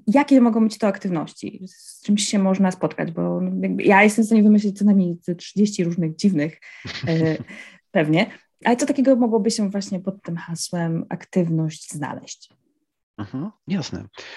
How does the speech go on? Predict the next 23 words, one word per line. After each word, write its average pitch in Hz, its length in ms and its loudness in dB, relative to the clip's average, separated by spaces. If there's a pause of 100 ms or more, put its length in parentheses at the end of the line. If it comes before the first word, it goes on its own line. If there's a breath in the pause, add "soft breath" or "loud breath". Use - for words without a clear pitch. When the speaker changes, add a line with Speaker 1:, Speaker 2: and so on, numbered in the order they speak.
(340 loud breath)
Speaker 2:
Od - 300 -4
takich - 320 -8
najprostszych, 185 680 -6
czyli, 127 400 -2
e, - 100 -8 (340)
wypisywania 117 800 -6
pewnych 98 340 -12
rzeczy, 101 460 -12 (300)
e, 101 340 -18
pewnych, 98 380 -14
które, 92 380 -18
mm, 110 560 -18 (400 soft breath)
mogą 101 340 -10
być - 180 -14
na - 100 -12
przykład - 240 -8
rozpraszaczami, 107 920 -8 (520 soft breath)
e, 98 260 -12
żeby 104 240 -8
je 104 120 0
zauważyć 98 640 -4
i 101 80 -10
wypisać, - 840 -12